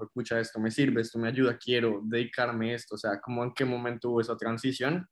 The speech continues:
Y para ustedes, ¿qué representa, pues, tener como la habilidad de cantar y expresarse a través de eso? El que quiera.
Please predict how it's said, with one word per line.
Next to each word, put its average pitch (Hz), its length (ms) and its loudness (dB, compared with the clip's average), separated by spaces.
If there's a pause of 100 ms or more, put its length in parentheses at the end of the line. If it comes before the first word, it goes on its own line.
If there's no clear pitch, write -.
Y 127 100 -4
para 120 220 0
ustedes, 113 380 0
¿qué 117 140 2
representa, 110 640 0
pues, 104 400 -4
tener 113 320 2
como 107 200 -4
la 101 80 2
habilidad 107 340 4
de 104 140 -2
cantar 110 440 0
y 98 120 -2
expresarse 107 540 -6
a 90 40 -10
través 98 280 -4
de 95 100 -6
eso? - 220 -12 (1900)
El 101 60 -6
que 95 160 0
quiera. - 280 -10